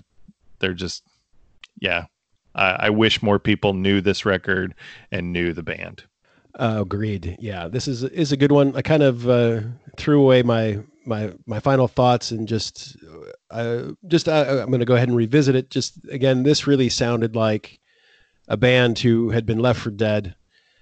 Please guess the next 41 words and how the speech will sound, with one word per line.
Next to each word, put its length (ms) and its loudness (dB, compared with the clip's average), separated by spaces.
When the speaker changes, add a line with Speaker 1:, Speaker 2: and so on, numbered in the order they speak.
Speaker 2:
and 260 -4
then 580 -2
they 240 0
resurrected 640 2
themselves 640 -2
with 160 0
this 220 -4
record. 480 -12
And 320 -6
Speaker 1:
Absolutely. 440 -8
Speaker 2:
it's 340 -2
just 360 2
a, 60 4
it's 140 -2
a 40 -4
s-, 280 2
it's 180 0
a 20 0
special 460 2
record. 480 0
Uh, 200 0
and 100 2
I 60 4
come 220 2
from 160 2
that 200 4
in 480 2
not 300 4
having 600 2
really 540 2
listened 400 2
to 100 -4
tho-, 220 0
those 180 -2
first 260 -6
two 120 -8
records. 340 -4
I, 180 4
you 100 -4
know, 100 -4
I've, 80 -8